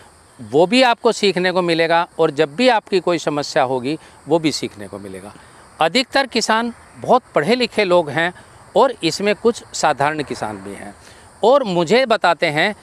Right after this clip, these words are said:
कि हाँ, हमें इससे फ़ायदा हो रहा है। हमारे ग्रुप को चलते हुए एक वर्ष से अधिक हो चुका है। मैं अपने सभी ग्रुप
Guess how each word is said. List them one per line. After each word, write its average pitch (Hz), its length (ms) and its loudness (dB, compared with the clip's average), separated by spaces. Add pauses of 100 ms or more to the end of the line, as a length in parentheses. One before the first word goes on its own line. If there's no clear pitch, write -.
(180)
कि 240 160 2
हाँ, 139 440 0
हमें 190 300 0
इससे 185 260 0
फ़ायदा 123 380 -2
हो 110 160 -6
रहा 92 240 -16
है। - 200 -18 (680)
हमारे 254 380 2
ग्रुप 220 300 2
को 262 140 4
चलते 196 400 0
हुए 220 320 2
एक 202 240 2
वर्ष 131 220 0
से 220 140 -4
अधिक 110 300 -6
हो 95 160 -14
चुका - 240 -20
है। - 160 -18 (1700)
मैं 233 240 -2 (100)
अपने 226 400 2
सभी 220 440 0
ग्रुप 208 300 4